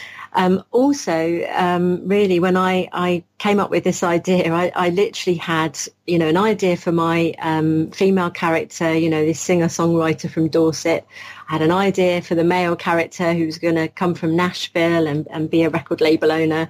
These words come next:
I knew that they would meet and I knew that they would get together at the end. But apart from that, there wasn't a great deal <laughs>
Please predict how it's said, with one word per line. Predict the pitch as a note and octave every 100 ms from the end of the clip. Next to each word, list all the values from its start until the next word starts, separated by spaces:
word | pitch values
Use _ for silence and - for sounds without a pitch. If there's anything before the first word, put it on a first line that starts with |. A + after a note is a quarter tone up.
| - - -
I | F#3
knew | A3 G#3+
that | -
they | E3+
would | E3+ E3
meet | E3 D#3+ - -
and | F3+ D#3+
I |
knew | D#3+ F3+
that | D#3+
they | -
would | D#3+
get | E3 -
together | - D#3+ D#3 D3+
at | -
the | E3
end. | D#3 D3 D3 -
But | E3+ - -
apart | D#3+ - G#3+ -
from | G#3+ G3+
that, | D#3+ -
there | - F3
wasn't | F#3 F#3 F3+
a | -
great | F#3 F3 -
deal | F3 E3+
<laughs> | E3